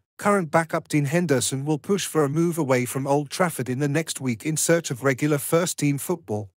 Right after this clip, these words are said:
Sky Sports reporter Domesh Sheth has told Givmesport that United are unlikely to make any big additions at Old Trafford unless they can sanction a significant departure before next Friday's transfer window deadline. Elsewhere, Manchester United are informed on the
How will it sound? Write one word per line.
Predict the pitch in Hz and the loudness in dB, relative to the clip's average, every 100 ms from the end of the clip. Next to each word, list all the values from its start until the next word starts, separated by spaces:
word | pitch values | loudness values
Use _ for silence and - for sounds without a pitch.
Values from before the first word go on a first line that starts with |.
| - | -12
Sky | - 185 202 | 0 2 2
Sports | - 175 170 - | 2 2 2 0
reporter | 143 202 185 160 | -4 -2 -2 0
Domesh | 139 135 147 - | 0 2 0 0
Sheth | - 131 - | 0 0 0
has | 143 | -4
told | - 175 196 151 | 0 2 2 2
Givmesport | 147 139 135 - 123 143 | 0 0 -2 0 -2 -2
that | 131 | -4
United | 143 139 143 131 143 | 0 2 2 2 2
are | 147 165 | 4 2
unlikely | 156 165 165 151 | 2 2 0 -4
to | 135 | -2
make | 139 151 135 | 0 0 -2
any | 147 170 | -2 0
big | 156 139 | 0 0
additions | 127 165 - 127 156 | 2 0 0 -2 -4
at | - | -2
Old | 147 139 | 0 0
Trafford | - 180 160 123 - | 0 0 0 -4 -4
unless | 143 147 165 - | -2 0 0 0
they | 143 | 0
can | 123 143 139 | 0 0 2
sanction | 160 151 - 139 | 2 0 -2 -2
a | 143 | 0
significant | - 135 170 165 147 147 | 0 0 0 -2 -2 -4
departure | 143 - 151 - 135 | -4 2 2 2 -2
before | 131 - 165 139 | -2 0 2 2
next | 160 - - | 0 -2 0
Friday's | 160 147 135 131 - | 4 4 4 0 0
transfer | 147 156 - 160 | 0 0 2 2
window | 151 135 127 139 | 4 0 0 0
deadline. | 139 127 113 101 92 - _ _ | 0 -2 -2 -4 -6 -14 _ _
Elsewhere, | 196 214 - 143 120 - - | 0 0 2 2 2 -6 -4
Manchester | 180 180 147 170 | -2 -2 -2 -2
United | 135 131 131 147 | 0 0 0 2
are | 151 156 | 2 2
informed | 156 - 202 175 147 | -2 2 4 4 2
on | 127 | 2
the | 139 | 0